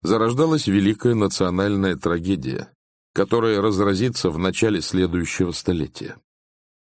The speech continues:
До краха империи и гражданской войны еще далеко, но в русском небе уже посверкивают зорницы будущей грозы, и льется первая кровь.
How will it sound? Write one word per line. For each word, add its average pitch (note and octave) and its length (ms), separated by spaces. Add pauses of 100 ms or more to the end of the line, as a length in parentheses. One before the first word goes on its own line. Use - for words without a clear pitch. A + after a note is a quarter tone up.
(120)
До A#2+ 240
краха B2 400
империи A2+ 800
и F2+ 100
гражданской F#2 720
войны E2+ 300
еще F2+ 280
далеко, C#2+ 460
но A2 180
в G#2+ 100
русском A#2 380
небе A#2+ 240
уже G#2 380
посверкивают C#2 880
зорницы F2 760 (320)
будущей E2 600
грозы, C#2+ 540 (720)
и D3 140
льется F#2 420
первая D#2 420
кровь. - 380